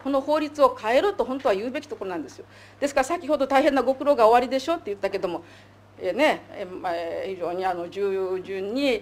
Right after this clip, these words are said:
お仕事をなされてるという認識を私は受け止めなかった。反発していただかないと困るわけですよね。本当、これは。それがないと、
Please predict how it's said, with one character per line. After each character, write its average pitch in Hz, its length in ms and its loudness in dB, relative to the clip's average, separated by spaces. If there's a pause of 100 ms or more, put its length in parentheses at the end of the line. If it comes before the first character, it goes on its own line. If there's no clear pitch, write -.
(160)
お 170 80 -8
仕 - 120 -12
事 185 240 -4
を 185 40 0
な 175 80 -2
さ 320 120 -6
れ 240 80 2
て 247 100 -4
る 196 60 -6
と 214 40 0
い 220 40 4
う - 20 4
認 - 240 4
識 - 180 6
を 269 40 12
私 - 440 2
は 330 80 0
受 330 140 0
け 285 80 0
止 254 40 0
め 254 80 -2
な 233 60 -2
か 220 60 -6
っ - 20 -8
た。 190 80 -10 (400)
反 - 380 6
発 466 260 2
し 330 60 -4
て 320 80 0
い 311 60 0
た 302 100 8
だ 294 100 8
か 302 80 8
な 269 80 4
い 240 60 2
と 196 80 -2
困 220 260 4
る 427 80 8
わ 240 120 4
け 196 120 -4
で 190 80 0
す - 100 -4
よ - 100 4
ね。 214 100 6
本 - 1000 6 (200)
当、 330 160 10 (420)
こ 254 80 4
れ 254 140 4
は。 240 180 6 (720)
そ - 180 2
れ 339 140 4
が 349 160 10
な 330 160 6
い 311 100 0
と、 311 340 6